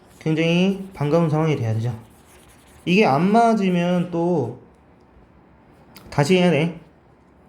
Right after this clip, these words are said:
그게, 그게 삼십 번의 문제 오도야. 근데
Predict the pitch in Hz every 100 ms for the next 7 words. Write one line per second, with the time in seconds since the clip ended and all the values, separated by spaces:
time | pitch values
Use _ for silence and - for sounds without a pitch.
0 | _ _ - - - - - - 175 180
1 | 180 180 - 180 190 226 254 233 190 143
2 | 180 175 139 139 139 143 160 160 165 -